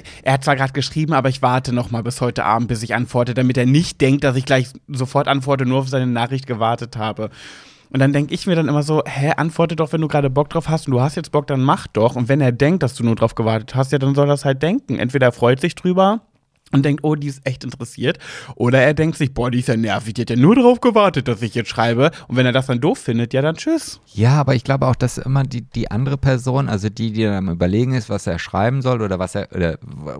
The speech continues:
Speaker 2: oder was er in die Nachricht des anderen hineininterpretieren soll, dann die eigenen Gedanken das so kaputt machen, dass das mit der Realität, was, was er da überhaupt geschrieben hat, gar nichts mehr zu tun hat.
Speaker 1: Mhm.
Speaker 2: Oh, guck mal, er hat ja geschrieben, ist, aber eigentlich müsste, nee, also wenn er,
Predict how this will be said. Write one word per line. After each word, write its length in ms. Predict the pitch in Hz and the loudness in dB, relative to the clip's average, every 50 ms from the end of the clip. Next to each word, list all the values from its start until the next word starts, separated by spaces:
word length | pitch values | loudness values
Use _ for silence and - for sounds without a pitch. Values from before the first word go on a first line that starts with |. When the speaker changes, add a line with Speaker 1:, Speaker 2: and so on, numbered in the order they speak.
| 92 - | -14 -16
Speaker 2:
oder 340 | - - 90 90 80 76 | -14 -8 -6 -4 -4 0
was 220 | 87 92 90 - - | 0 0 0 0 -4
er 160 | 110 104 92 | -4 -2 -2
in 80 | 98 101 | -2 -2
die 160 | 92 90 85 | -2 0 2
Nachricht 440 | 87 90 101 117 - 127 - - 101 | 2 2 2 2 0 -2 -4 -4 -6
des 100 | 85 - | -6 -4
anderen 360 | - 98 107 110 104 104 101 | -4 -2 -2 0 0 0 0
hineininterpretieren 1000 | 95 95 92 92 98 110 131 143 139 139 135 - - 113 - - 127 127 123 123 | 0 2 2 2 2 2 0 0 0 -2 -2 -2 -6 -10 -4 -2 0 0 0 0
soll, 180 | 113 117 120 117 - - - - - - - _ _ _ _ _ _ _ - | 2 2 2 2 0 -6 -14 -20 -20 -20 -20 _ _ _ _ _ _ _ -2
dann 280 | - 110 117 117 104 - | 0 0 0 0 -4 -8
die 240 | - 101 - 107 - - | -8 -6 -6 -6 -4 0
eigenen 440 | - 123 156 180 175 147 127 117 104 | 2 2 4 4 4 4 2 2 2
Gedanken 800 | 104 - - 120 113 139 185 208 - - 120 113 127 147 170 165 | 0 2 4 4 4 4 2 2 2 2 2 2 4 2 2 2
das 200 | 139 117 - - | 2 0 2 0
so 100 | 151 165 | 0 0
kaputt 380 | - 185 170 - 196 196 - | 2 -2 0 0 0 0 2
machen, 340 | 180 147 135 120 131 139 151 | 2 2 2 2 2 0 0
dass 140 | 147 147 - | 0 0 0
das 160 | - 139 131 | 0 0 0
mit 180 | 143 139 135 131 | -2 -2 0 0
der 160 | 131 131 123 | 0 0 2
Realität, 580 | 131 131 131 123 127 123 - - 156 190 - 190 | 2 0 0 0 0 -4 -2 0 0 0 0 -2
was, 200 | 131 - - - | -6 -6 -8 -10
was 260 | - - 160 175 - | -2 -2 -2 0 0
er 80 | - 254 | -2 0
da 140 | - 104 98 | 2 2 4
überhaupt 240 | 98 101 98 - | 4 4 2 2
geschrieben 280 | - 107 - - 120 127 | 0 -6 -4 -2 0 -2
hat, 100 | 120 - | 0 -2
gar 100 | - 131 | -2 -2
nichts 160 | 139 135 139 | -2 -2 -2
mehr 80 | 143 131 | -4 -4
zu 160 | - - - | -4 -8 -6
tun 260 | - 208 247 262 170 | -4 -4 -2 -2 -2
hat. 160 | 113 73 143 127 | -4 -2 0 0
Speaker 1:
Mhm. 360 | 127 127 123 117 117 113 123 - _ _ _ - - - | 2 2 2 0 -2 -4 -8 -12 _ _ _ -16 -6 -4
Speaker 2:
Oh, 80 | - 120 | -2 0
guck 100 | - 180 | 2 2
mal, 120 | 180 143 147 | 4 4 4
er 40 | |
hat 140 | 143 135 - | 4 4 4
ja 100 | 147 139 | 2 2
geschrieben, 460 | 131 139 135 - - - 143 131 143 | 2 2 0 0 0 0 0 0 0
ist, 420 | - 139 139 120 - - - - - | 2 2 0 0 0 -6 -10 -8 -2
aber 220 | 107 127 123 - | 2 2 2 4
eigentlich 260 | - 123 143 147 - | 2 2 0 2 2
müsste, 400 | - 147 147 135 - - 139 135 - - | 2 2 2 0 0 0 0 0 2 2
nee, 220 | 127 135 135 135 | 2 4 4 4
also 180 | 117 117 117 117 | 2 0 0 0
wenn 140 | 120 127 135 | 0 0 2
er, 160 | 135 135 | 0 0